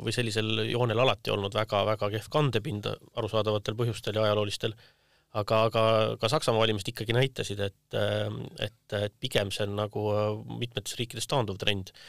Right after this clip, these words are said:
Küsimus on nüüd see, et kas see Euroopa joon jõuab ühel hetkel ka Eestisse või ei jõua või, või noh, kas,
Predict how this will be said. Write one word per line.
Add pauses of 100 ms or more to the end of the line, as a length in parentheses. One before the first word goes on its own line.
(260)
Küsimus
on
nüüd
see,
et
kas
see
Euroopa
joon
jõuab (420)
ühel
hetkel
ka
Eestisse
või
ei
jõua
või,
või
noh, (160)
kas,